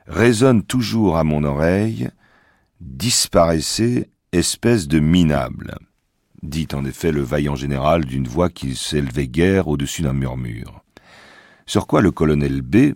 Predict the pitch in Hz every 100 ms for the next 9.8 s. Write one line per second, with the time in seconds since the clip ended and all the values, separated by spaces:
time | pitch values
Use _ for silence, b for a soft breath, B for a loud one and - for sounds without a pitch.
0 | - - - - 78 62 67 67 64 -
1 | - 98 120 123 - - _ - 87 69
2 | 71 - 69 69 69 - 73 76 104 135
3 | B B B 73 - 69 67 67 65 -
4 | 65 71 69 87 104 123 - - 110 95
5 | - - 62 - - _ _ _ _ b
6 | b b b b b b b b b _
7 | - 104 131 147 131 98 87 80 80 92
8 | 123 87 76 69 71 82 120 131 90 92
9 | 85 87 123 92 76 76 73 64